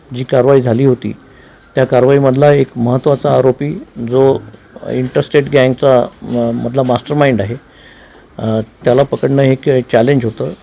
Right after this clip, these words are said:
त्या आरोपीला आपण, अ, नुकतंच गुलबर्गा इथून पकडलेला आहे आणि हा आरोपी जो आहे, हा आरोपी एक मोठी गँग, अ, चालवत होता. या गँगच्या माध्यमातून बंद पडलेले एमआयडीसीमधले कारखाने जे आहेत,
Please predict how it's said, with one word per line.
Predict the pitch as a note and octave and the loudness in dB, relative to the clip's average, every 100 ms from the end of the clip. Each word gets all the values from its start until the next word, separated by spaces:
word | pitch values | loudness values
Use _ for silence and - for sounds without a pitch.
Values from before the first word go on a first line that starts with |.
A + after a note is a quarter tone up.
| - - | -16 -4
त्या | C#3 B2+ | 0 2
आरोपीला | C3 C3 C3+ C3+ | 2 -2 0 0
आपण, | A#2 C3+ C3+ | 0 -2 0
अ, | C3 B2+ A#2 A2+ | 2 2 0 -4
नुकतंच | A#2 A#2 C#3+ B2+ - - - A#2 A#2+ | -6 -4 -4 -6 -8 -14 -12 -6 -2
गुलबर्गा | B2+ B2 C3 | 2 2 2
इथून | B2 C3 | 2 0
पकडलेला | B2 A#2 B2 A#2 A#2+ | -4 -2 0 0 -2
आहे | E3+ - - - - - _ - | -6 -12 -20 -20 -20 -20 _ -14
आणि | A#2 A#2 B2+ C3 - | -8 -4 -2 -2 -6
हा | - C3 B2+ | -6 -2 2
आरोपी | B2+ C3+ C#3+ | 2 0 0
जो | C#3 | 2
आहे, | C3+ C3+ | 2 0
हा | C3 B2+ | 0 2
आरोपी | C3 C3 C#3 | 0 -2 -4
एक | C3+ | -4
मोठी | B2+ A#2+ D3+ | -4 -6 -4
गँग, | C3+ B2+ B2+ D3+ D3 - - - | -2 2 2 2 -6 -12 -20 -12
अ, | A#2 A#2 A#2 A#2+ | -6 -4 -4 -4
चालवत | A#2+ C#3 | -2 -2
होता. | C3+ - C3+ - - - - - - - - - - - - - _ - | -2 -6 -8 -10 -20 -20 -20 -20 -20 -20 -20 -20 -20 -20 -20 -20 _ -8
या | C3 C3 | 0 2
गँगच्या | B2 C#3 D#3 D#3 | 4 4 4 2
माध्यमातून | C3+ B2+ C#3 C3+ D#3 F3 - - | 2 2 2 2 0 -4 -6 -12
बंद | - B2 C3 C#3+ | -4 -2 2 2
पडलेले | D3+ C#3 C#3 C#3 C#3+ - | 2 0 2 2 2 0
एमआयडीसीमधले | C3 B2+ C3 C3 C3+ B2+ C3 | -2 -2 -2 -2 -2 -2 0
कारखाने | C3 A2 G#2+ B2+ A#2+ | -2 -2 -2 -4 0
जे | |
आहेत, | A#2+ | -2